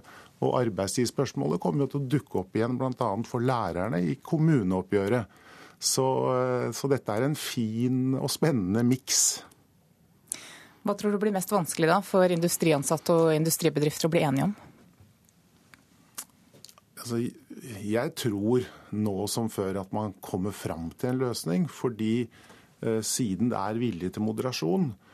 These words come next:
Speaker 1: så må man finne en eller annen løsning på disse, eh, prinsippspørsmålene, særlig pensjon, for så å hente hjem denne, hente hjem denne moderasjonsviljen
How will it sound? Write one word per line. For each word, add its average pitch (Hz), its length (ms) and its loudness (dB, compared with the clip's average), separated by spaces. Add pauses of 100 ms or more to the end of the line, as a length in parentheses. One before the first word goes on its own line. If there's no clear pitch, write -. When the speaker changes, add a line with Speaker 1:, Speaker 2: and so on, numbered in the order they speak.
(260)
Speaker 1:
så - 220 -2
må 107 240 0
man 104 180 -2
finne 101 380 -2
en 101 140 -2
eller 101 100 -2
annen 107 200 0
løsning 92 280 -8
på 104 100 -4
disse, 95 220 -4
eh, 98 800 -4 (120)
prinsippspørsmålene, 110 1080 -4
særlig 95 320 -6
pensjon, 107 540 -2
for 113 140 -6
så 101 180 -6
å 107 100 -4
hente 101 540 -6
hjem 98 200 -4
denne, 95 440 -4
hente 92 380 -8
hjem 98 100 -4
denne 92 180 -4
moderasjonsviljen 95 1400 -4